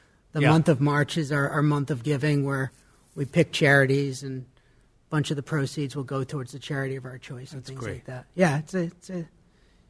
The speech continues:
Speaker 1: a
Speaker 2: have you
Speaker 1: good
Speaker 2: been
Speaker 1: guy.
Speaker 2: approached by any of the local youth organizations? 'Cause you s-
Speaker 1: I've been a little bit proactive. In fact, today I, I spoke with, um,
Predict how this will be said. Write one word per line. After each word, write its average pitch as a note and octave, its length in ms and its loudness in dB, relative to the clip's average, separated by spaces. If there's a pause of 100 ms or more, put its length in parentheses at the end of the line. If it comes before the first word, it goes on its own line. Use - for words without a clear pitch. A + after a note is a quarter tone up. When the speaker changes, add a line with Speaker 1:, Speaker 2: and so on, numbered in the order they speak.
(140)
Speaker 1:
a C#3 80 4
Speaker 2:
have C#3 180 8
you D3 60 8
Speaker 1:
good C#3 40 4
Speaker 2:
been D3 120 4
Speaker 1:
guy. D3 60 0
Speaker 2:
approached G3 360 0
by F3+ 140 0
any F3 200 0
of D3+ 80 -4
the D3 80 -2
local D3+ 440 0
youth C3+ 380 0
organizations? D3+ 920 -4
'Cause - 240 -12
you F3+ 60 -6
s- - 100 -10 (640)
Speaker 1:
I've A3 160 10
been C#4+ 140 12
a C4 60 12
little A#3 140 10
bit G#3 200 6
proactive. F#3 500 6
In D#3 80 4
fact, E3+ 280 4
today F3 420 6
I, D3+ 120 0
I D3+ 40 4
spoke D#3+ 420 -2
with, E3 300 -2
um, C#3+ 380 -2